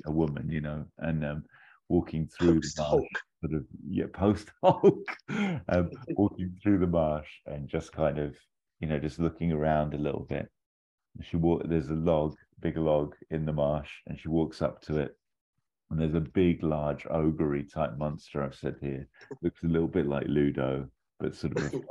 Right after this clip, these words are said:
Speaker 2: <laughs>
Speaker 1: a version of Ludo. Um, and it's sitting on a log, looking a bit dejected. And she just says, "How's it going, Frank?" And the monster takes its head off, and it's just a, um, <laughs> and it's
Speaker 2: Oh.
Speaker 1: just a guy.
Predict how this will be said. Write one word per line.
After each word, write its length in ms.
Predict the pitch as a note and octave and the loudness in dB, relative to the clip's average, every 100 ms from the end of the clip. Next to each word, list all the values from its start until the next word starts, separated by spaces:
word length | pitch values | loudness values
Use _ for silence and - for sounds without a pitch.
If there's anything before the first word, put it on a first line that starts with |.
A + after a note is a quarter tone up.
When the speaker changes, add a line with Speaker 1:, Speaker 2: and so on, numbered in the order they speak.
| E2 - | -4 0
Speaker 2:
<laughs> 0 | |
Speaker 1:
a 20 | |
version 480 | E2+ F2+ E2+ - D#2 | 4 6 6 4 -4
of 120 | C#2+ | -2
Ludo. 440 | C2+ C#2 C#2 C#2 C2 - - - - | 0 0 0 -4 -6 -14 -20 -20 -6
Um, 180 | - C#2+ | -2 0
and 140 | D2 C#2+ | -2 -4
it's 140 | - | -2
sitting 280 | - E2 D2+ | 0 0 0
on 140 | D2+ | 0
a 40 | D2 | 2
log, 320 | D2 C#2 C2 | 2 2 2
looking 400 | D#2 D2+ D#2+ D#2 | 0 0 -2 -2
a 40 | |
bit 380 | C2+ C#2+ A1 - | -2 -6 -6 -8
dejected. 720 | - C2+ D2+ - - C2+ D2+ - _ _ _ - | -8 -2 -2 -2 -8 -8 -8 -16 _ _ _ -10
And 100 | D#2 | -8
she 160 | - D#2+ | -2 -2
just 320 | E2+ D#2+ - | 0 -4 -2
says, 400 | D#2+ D2 C2+ - _ _ _ - | -2 -2 -6 -16 _ _ _ 0
"How's 220 | E2+ E2+ | 2 2
it 120 | F2+ | 0
going, 240 | F2 E2 C#2+ | 2 2 0
Frank?" 300 | - C#2+ C#2+ - _ _ _ | -2 -2 -4 -10 _ _ _
And 120 | - D2 | -6 -4
the 60 | |
monster 400 | D2+ D#2+ C2+ - | 0 0 0 -4
takes 360 | D#2 F#2 D#2 - | -2 -2 -2 -4
its 160 | D2 - | -6 0
head 200 | D#2+ C#2+ | 0 2
off, 240 | C#2+ D#2+ - - _ | 0 -4 -12 -20 _
and 140 | D2+ D2 | -2 0
it's 160 | C#2 | -4
just 280 | - E2 - | -2 -2 0
a, 280 | D#2 D2+ D2+ - | 0 0 -2 -4
um, 300 | D2+ D2 C#2+ D2 - - | 0 0 -2 -8 -16 -20
<laughs> 260 | - - | -20 -4
and 100 | F2 | 2
it's 120 | A#2+ A2+ F#2 | 2 2 2
Speaker 2:
Oh. 300 | F2 E2 - | 4 2 0
Speaker 1:
just 180 | G#2+ - | -2 0
a 60 | |
guy. 460 | D2+ F#2+ D#2 D2 | 4 6 6 4